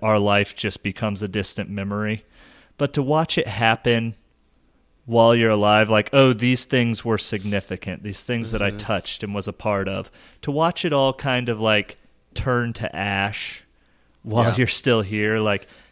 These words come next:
Speaker 1: "No, no, it wasn't." Like, when you talk about Cameron Park, like, they're not gonna know what you were talking about.
Speaker 2: Right.
Speaker 1: And
Speaker 2: Right.
Speaker 1: we can intellectually know that that is illogical. It's like, "Hey, it's fine. It's, history's not being rewritten." We're like,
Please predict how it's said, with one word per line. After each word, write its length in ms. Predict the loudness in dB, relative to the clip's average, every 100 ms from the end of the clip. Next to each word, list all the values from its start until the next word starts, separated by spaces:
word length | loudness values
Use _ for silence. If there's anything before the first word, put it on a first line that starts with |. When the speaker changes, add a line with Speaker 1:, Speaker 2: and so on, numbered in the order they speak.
| _
Speaker 1:
"No, 280 | -2 0 2
no, 260 | 2 2 2
it 100 | 0
wasn't." 340 | -2 -2 -4
Like, 220 | -4 -2
when 100 | -2
you 80 | -2
talk 260 | 0 -2 -2
about 200 | -4 -2
Cameron 360 | -2 -2 -4
Park, 480 | 0 0 0 -2 -16 _ _ _
like, 180 | -6 -2
they're 120 | 0
not 200 | 0 0
gonna 180 | -2 -4
know 180 | -2 -2
what 140 | -4
you 100 | -6
were 80 | -10
talking 400 | -8 -10 -10 -14
about. 320 | -14 -14 -16 _ _ _ _
Speaker 2:
Right. 280 | -10 -8 -4
Speaker 1:
And 360 | 0 0 0 -8 _ _ _ -16
Speaker 2:
Right. 280 | -12 -4
Speaker 1:
we 140 | 0 0
can 240 | 0 -2
intellectually 960 | -2 -2 0 2 2 0 -4 -4 -4 -4
know 380 | -2 0 0
that 180 | 0 -2
that 180 | -2 -2
is 140 | -2 -4
illogical. 800 | -4 -4 -4 -6 -8 -8 -10 _ _ _ _ _ _ _ _ _ _
It's 120 | _ -4
like, 220 | -4 -2
"Hey, 220 | 0 2
it's 200 | 0 -8
fine. 440 | -4 0 2 0 -4
It's, 320 | -8 -12 -8
history's 480 | -4 -4 -2 -4 0
not 280 | 0 0 -2
being 200 | -2 -2
rewritten." 600 | -2 -2 -2 -4 -6 -2
We're 120 | -2
like, 340 | 0 -2 -4